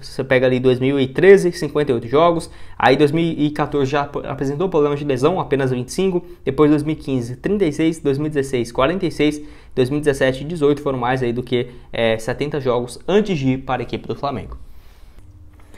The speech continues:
E pra terminar aqui com vocês, quero falar sobre o Matheus Vital, que está totalmente liberado pelo departamento médico e vai ser, sim, peça importante e à disposição do técnico Pepa pra partida de amanhã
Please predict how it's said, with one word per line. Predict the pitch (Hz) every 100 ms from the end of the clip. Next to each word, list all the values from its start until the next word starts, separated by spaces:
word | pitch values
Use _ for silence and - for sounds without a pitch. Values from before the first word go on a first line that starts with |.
| - -
E |
pra | 135 165
terminar | 170 175 170
aqui | 165 170
com | 175
vocês, | 160 131 208 214
quero | - 175
falar | - 156 151
sobre | 156 147
o |
Matheus | 147 131 135 135
Vital, | 170 135 175 202
que | -
está | 196 180
totalmente | 180 196 196 170 175 - 180
liberado | 175 190 220 156 135 113
pelo | 123 135
departamento | 135 135 135 131 139 185
médico | 180 214 220 220
e | 208
vai | 196 202
ser, | 208 196
sim, | 190 156 110
peça | - 135 139 151
importante | 147 147 165 - 226 262 -
e |
à | 180
disposição | 180 - 175 147 131 139
do | 135
técnico | 131 131 160 196
Pepa | - 170 175
pra | 180 - 160
partida | 160 151 156 156
de | 156
amanhã | 175 185 165 117